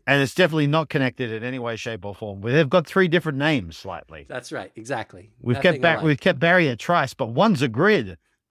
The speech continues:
Speaker 1: That's nowhere, a grid is nothing like a barrier.
Speaker 2: No, nothing like it.
Speaker 1: <laughs> But yeah, again, this is a point used to show the power of Q, and it's used for some point to,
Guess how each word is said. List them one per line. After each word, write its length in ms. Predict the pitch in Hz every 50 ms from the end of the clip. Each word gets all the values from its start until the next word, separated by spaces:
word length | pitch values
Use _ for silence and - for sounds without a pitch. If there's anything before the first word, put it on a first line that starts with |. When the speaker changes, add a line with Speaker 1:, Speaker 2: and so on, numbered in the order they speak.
| _ _ _ -
Speaker 1:
That's 180 | 196 214 -
nowhere, 380 | - 247 233 220 185 170 170 127 - _ -
a 60 | -
grid 200 | 160 139 202 233 247
is 120 | 208 143
nothing 260 | - 214 214 226 202
like 200 | 180 190 226 247
a 60 | 302 226
barrier. 520 | 170 165 139 107 92 92 98 78 - - -
Speaker 2:
No, 420 | 156 175 247 302 262 160 117 101 _ _ - _ _ _ -
nothing 420 | 190 240 277 - - 214 160 143
like 280 | 131 113 107 104 - -
it. 120 | - _ - - 127 - -
Speaker 1:
<laughs> 840 | - 165 - _ - - - - - 466 - _ - - - _ - 302 339 - _ - - - _ - 156 - _ _ _ _ _ _ _ _ _ _ -
But 120 | 196 208
yeah, 180 | 202 214 165 120
again, 240 | 147 139 180 180
this 180 | 170 170 151 -
is 100 | 151 143
a 40 | 135 131
point 340 | - - 151 151 151 131 143
used 400 | 143 139 139 131 - - - - -
to 100 | - 131
show 340 | 123 - - - 160 151 151
the 140 | 123 135 -
power 500 | _ - - 151 156 160 160 156 139 120
of 140 | 110 101
Q, 400 | _ - 101 95 90 87 92 113 117 _ _ _
and 160 | - 143 151 156
it's 200 | 156 - - -
used 180 | 208 208 175
for 160 | - - 170
some 260 | - - - 165 160 151
point 260 | - 156 151 135 117
to, 140 | 135 120